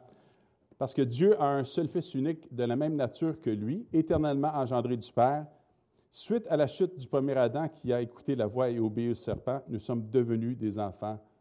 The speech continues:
du diable. Avant de revenir à ça, on va passer au deuxième point qui dit l'adoption versus la justification. Quel, quel est le lien entre l'adoption et la justification ?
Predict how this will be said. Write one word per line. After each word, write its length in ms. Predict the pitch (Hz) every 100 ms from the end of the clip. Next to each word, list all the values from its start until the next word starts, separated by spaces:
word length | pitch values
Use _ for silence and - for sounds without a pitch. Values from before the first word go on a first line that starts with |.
| _
du 120 | 101 95
diable. 360 | 104 92 76 80 98 _ _ _ _ _ _ _ _ _ _ _ _ _ _ _ _ -
Avant 300 | 113 139 147
de 100 | 139
revenir 380 | 120 120 143
à 80 | 120
ça, 180 | - 175
on 80 | 147
va 120 | 123
passer 440 | - 120 - 170 160 - _
au 120 | 127
deuxième 300 | 127 131 127
point 140 | 110 170
qui 120 | 139
dit 300 | 120 143 147 127
l'adoption 840 | 127 143 139 - - 139 165 185 - _ _ _ -
versus 560 | 123 - - 165 - -
la 160 | 110
justification. 800 | 101 123 - - - 101 90 87 - _ _ _ _ _ _ _ _ _ _ _ _ _ _ _ _ _ _ _ _ _ _ _
Quel, 380 | 139 156 160 127
quel 160 | - 160
est 80 | 160
le 100 | 139
lien 220 | 151 165
entre 140 | 127
l'adoption 500 | 127 123 120 - 156 -
et 80 | 131
la 120 | 120
justification ? 720 | - - _ 131 113 139 208